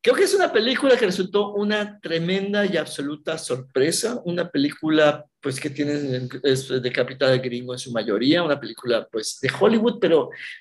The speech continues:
al mismo tiempo no es una película de Hollywood, en el sentido que es una película independiente, con un presupuesto, pues, bastante modesto, bueno, hablando de los presupuestos que se manejan en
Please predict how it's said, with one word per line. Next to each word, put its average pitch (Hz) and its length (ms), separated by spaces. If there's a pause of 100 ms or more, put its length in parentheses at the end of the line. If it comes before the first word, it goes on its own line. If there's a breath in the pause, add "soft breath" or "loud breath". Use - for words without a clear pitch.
(320 loud breath)
al 160 140
mismo 208 260
tiempo 202 300
no 185 160
es 190 140
una 254 120
película 208 380
de 202 100
Hollywood, 202 600
en 160 80
el 160 80
sentido 185 260
que 180 100
es 175 80
una 175 160
película 139 320
independiente, 135 760
con 143 200
un 151 240 (560 loud breath)
presupuesto, 160 800
pues, 139 180
bastante 139 440
modesto, 131 540
bueno, 131 240
hablando 123 400
de 98 80
los 95 120
presupuestos - 560
que - 80
se - 140
manejan 104 360
en 98 60